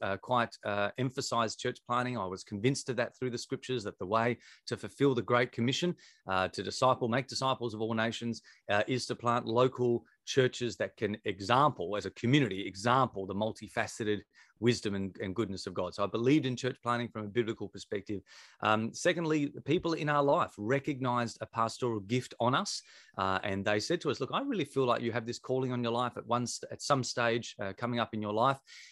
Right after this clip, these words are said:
And essentially for my wife and I, when we were twenty-two, twenty-three, we went on a holiday. We, we reached a kind of a crossroads in my life. We were just married. We had our first child.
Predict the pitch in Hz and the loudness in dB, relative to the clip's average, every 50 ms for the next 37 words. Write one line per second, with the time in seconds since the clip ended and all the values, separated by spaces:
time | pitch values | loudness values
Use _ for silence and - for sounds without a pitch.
0 | _ - 139 156 - - 262 254 - 202 180 139 - 151 143 135 135 143 147 139 | _ -2 0 0 2 2 0 2 4 2 2 2 2 2 2 4 6 6 4 4
1 | - 143 139 131 127 120 123 120 127 131 123 123 - - 156 156 156 139 - - | 2 0 2 2 2 2 2 0 2 2 0 0 -2 -2 0 0 0 0 0 2
2 | 147 143 139 135 - 139 139 131 - - 123 127 123 127 120 - _ _ _ _ | 4 4 4 2 0 -2 -2 -2 -2 0 0 2 4 2 2 0 _ _ _ _
3 | _ - 120 131 139 151 175 170 156 147 135 113 147 175 160 123 107 90 85 92 | _ 2 4 6 8 8 8 8 6 4 4 6 6 6 6 6 4 2 2 2
4 | 98 110 120 151 160 156 - 131 135 165 170 - - - 123 - 135 135 131 117 | 0 2 2 2 2 0 0 2 2 2 2 2 -2 -4 -2 2 2 2 2 2
5 | 117 - - - 156 143 - - 139 135 131 123 120 131 127 123 123 120 123 123 | -2 -2 0 2 2 2 2 4 4 4 4 4 2 0 0 2 2 2 4 2
6 | 120 117 - - 107 104 98 127 147 143 - 135 131 127 127 131 131 117 107 104 | 2 2 0 -2 -4 -2 0 0 0 0 0 0 2 4 4 4 2 2 2 2
7 | 98 101 101 101 95 - - 143 135 123 - - - 117 113 110 107 107 104 | 2 4 2 2 2 2 4 4 4 4 2 -2 0 2 4 6 6 4 4